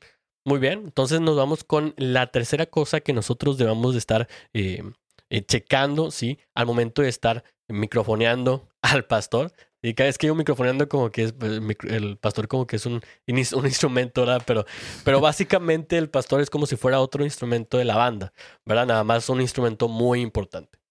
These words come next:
Entonces, las primeras dos era, eh, la selección correcta de los micrófonos, que es la primera, muy importante. La segunda, el posicionamiento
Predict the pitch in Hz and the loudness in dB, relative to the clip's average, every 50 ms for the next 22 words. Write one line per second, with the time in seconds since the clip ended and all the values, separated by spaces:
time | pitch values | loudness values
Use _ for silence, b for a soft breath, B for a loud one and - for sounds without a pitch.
0 | _ _ _ - - 110 131 143 139 175 185 180 - - 147 143 143 143 143 - | _ _ _ -10 -6 -2 0 0 2 2 0 -2 -4 -6 -2 0 0 0 0 0
1 | - 147 139 160 185 190 175 170 190 180 - - 151 170 175 170 B B B B | 0 0 2 2 2 0 0 -2 -2 -2 0 0 0 0 0 -2 B B B B
2 | B B - 127 120 120 117 110 - - - _ _ - 131 131 131 123 - 143 | B B -2 -2 0 0 0 -2 -2 -6 -10 _ _ -4 0 0 0 0 0 -2
3 | 131 117 - 160 170 165 196 180 180 156 - - - 160 - - 135 123 143 147 | -4 -2 0 -2 -2 0 -2 -2 -2 -2 -2 -2 -4 -4 -4 -4 -2 0 2 2
4 | 160 170 175 175 165 - 143 139 - 170 196 220 - - _ _ _ - 120 110 | 2 2 2 0 2 2 0 2 2 0 -2 -2 -6 -12 _ _ _ 0 0 0
5 | 110 120 123 - 123 123 151 170 175 151 131 127 123 120 117 107 - 160 170 165 | 2 2 0 0 2 2 2 2 2 0 0 -2 -2 -4 -4 -2 0 -2 -2 -2
6 | - 196 202 B B B B B B B 135 131 131 - - 131 139 151 170 175 | -4 -6 -6 B B B B B B B 0 0 2 2 2 2 2 2 2 2
7 | 185 - - 123 120 110 _ - 151 160 175 185 170 - 190 180 170 160 156 151 | 0 0 0 -2 -2 -2 _ 0 0 0 0 0 0 0 0 2 2 2 0 0
8 | 143 - - 160 160 | 0 0 0 0 0